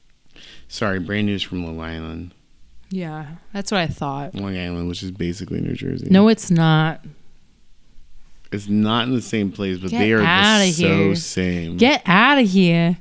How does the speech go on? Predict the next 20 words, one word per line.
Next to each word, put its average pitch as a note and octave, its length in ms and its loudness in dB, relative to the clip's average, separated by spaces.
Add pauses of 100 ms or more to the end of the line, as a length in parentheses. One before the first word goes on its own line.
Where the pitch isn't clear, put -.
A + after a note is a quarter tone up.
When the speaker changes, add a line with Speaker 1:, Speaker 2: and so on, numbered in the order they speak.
(140)
Speaker 1:
Stop F#2+ 580 -6
it. F2 360 -4
Speaker 2:
with E3 140 0
that. D3+ 420 0 (1040)
Speaker 1:
You B2 260 -12
are D#3 140 -8 (280)
too - 180 -10
much D3 200 -12
for - 100 -16
me - 220 -12
right - 140 -14
now. F2 220 -14 (580)
Okay, A#2+ 180 4
I'm F#2+ 200 4
looking C#3 180 4
at A#2+ 160 2
bands B2 220 2
from C3+ 160 2
New B2+ 120 4
Jersey. F#2+ 480 -2